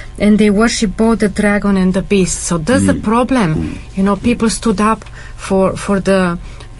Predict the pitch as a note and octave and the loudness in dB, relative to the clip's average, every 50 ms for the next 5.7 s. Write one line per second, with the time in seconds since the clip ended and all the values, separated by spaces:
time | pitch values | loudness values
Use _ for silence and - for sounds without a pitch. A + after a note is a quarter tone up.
0 | - - - F#3+ F3+ G3+ G#3 - - G3 - - G3 F#3+ - G#3+ G#3+ G3+ F#3+ F#3 | -6 -2 0 2 2 2 2 0 -2 -4 -2 -2 -2 0 2 2 4 4 2 0
1 | - - F#3 F3+ F3+ F3+ - G3 - - F3 F#3 G3 - - - G#3+ - - G3 | -2 0 2 2 2 2 0 -4 -2 0 0 0 2 0 0 0 0 2 4 4
2 | G3+ G3+ G#3+ A3+ A3+ A3 G3 F#3+ E3 D#3+ F#3+ G3 F#3+ F3+ - D#3+ G3+ F#3+ F#3 F3+ | 4 6 4 4 4 4 2 2 0 0 0 2 2 2 0 0 0 0 0 0
3 | - F#3+ F#3 F3+ F3 F3 - - - - - - G3+ F#3+ G3 G3 F3+ D3+ - - | 0 0 0 0 -2 -4 -8 -16 -16 -16 -8 -4 0 2 2 2 0 0 -4 -8
4 | - - G3+ G3+ G3+ G#3 G#3 G#3 G3+ G3 F3 D#3 F3+ F3+ E3+ D#3+ - F#3 F#3 F3+ | -4 -2 0 0 2 0 0 -2 -4 -6 -4 -2 -2 -2 -4 -4 -2 -2 -2 -2
5 | F3 F#3 F#3+ F#3 F3 - - - - F#3 G3 A3 G#3 F#3+ | 0 0 0 0 0 -2 -4 -4 -4 0 2 2 2 2